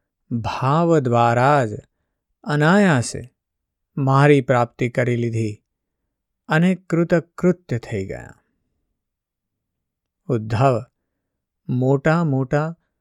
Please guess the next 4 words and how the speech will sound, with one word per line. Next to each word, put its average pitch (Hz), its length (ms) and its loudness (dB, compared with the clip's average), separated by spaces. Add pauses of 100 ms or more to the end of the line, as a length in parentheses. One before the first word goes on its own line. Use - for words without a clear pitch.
(280)
પ્રયત્નશીલ 151 1120 0
સાધકો 139 640 0 (1040)
યોગ, 135 400 4 (1000)
સાંખ્ય, 151 680 -2